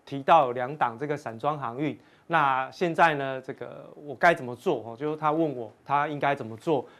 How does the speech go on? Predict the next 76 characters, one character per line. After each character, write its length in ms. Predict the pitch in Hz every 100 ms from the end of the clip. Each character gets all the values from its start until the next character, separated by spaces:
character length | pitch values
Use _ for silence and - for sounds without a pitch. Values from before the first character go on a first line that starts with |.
| _
我 100 | 139
是 140 | 139
应 80 | 190
该 80 | 190
要 140 | 185
把 180 | 180 143
散 200 | 143 131
装 180 | 117 156
换 220 | 151 185 143
成 240 | 143 127
是 400 | 123 170 143 123 - - _
这 100 | -
个 140 | 147
台 140 | 131 131
塑 160 | 175
四 200 | 160 196
宝 240 | 175 120 110
吗？ 300 | 117 120 123
还 140 | 127
是 160 | 123 165
说 240 | 147 147
我 160 | 143 120
应 100 | 139
该 160 | 156 151
有 80 |
什 100 | 123
么 100 | 113 113
其 160 | -
他 140 | 131 147
的 60 |
选 220 | 135 117
择？ 240 | 101 - 143 - _
还 120 | - 131
是 80 |
要 80 | 151
续 240 | 151 - 147
报？ 260 | - 117 - - - -
那 140 | 214
我 40 | 170
在 120 | 196
这 60 | 190
边 120 | 190
先 160 | 185
跟 180 | 175 180
大 160 | 175 147
家 80 | 151
讲 240 | 151 101
哦， 100 | 117
因 80 | 165
为 120 | 202 165
每 260 | 143 143
个 240 | 123 165 143
人 220 | 131 123
的 160 | 135 135
投 220 | 139 135
资 160 | 156
属 180 | 170 127
性 160 | 110 165
跟 160 | 147 151
投 160 | 139
资 160 | 123 143
周 220 | 135 143
期 160 | 147 110
都 120 | 123
不 180 | 120 123
一 80 | 101
样， 160 | 117 107 _ - _
所 220 | - 196
以 60 | 202
呢， 240 | 165 165
我 160 | 160 123
并 240 | 214 185
不 160 | 147 143
会 320 | 175 156 - _ _
针 300 | 180 165 170
对 340 | 190 147 113